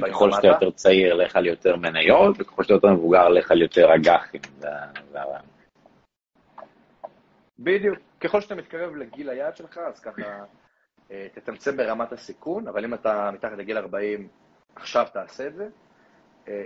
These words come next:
Speaker 2: תבדוק שנייה מה דמי ניהול, נטו, כי אפשר לבוא ולמקסם את זה, אבל אמרתי עוד פעם, מה שחשוב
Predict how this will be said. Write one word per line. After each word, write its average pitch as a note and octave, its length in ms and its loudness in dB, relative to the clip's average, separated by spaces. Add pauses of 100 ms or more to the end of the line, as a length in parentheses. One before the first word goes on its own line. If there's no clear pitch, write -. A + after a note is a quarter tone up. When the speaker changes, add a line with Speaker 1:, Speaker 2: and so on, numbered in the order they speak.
(140)
Speaker 2:
תבדוק B2+ 380 -4
שנייה B2+ 440 -6
מה A#2+ 260 -10
דמי A2+ 280 -18
ניהול, A#2 500 -14
נטו, A2 200 -20
כי - 80 -20
אפשר G#2+ 220 -8
לבוא G#2 240 -8
ולמקסם G#2 580 -12
את E3+ 120 -12
זה, F3 140 -4
אבל F#2+ 180 -6
אמרתי G#2+ 300 -8
עוד G#2 80 -6
פעם, F2 180 -18 (180)
מה G2+ 100 -10
שחשוב G#2 540 -12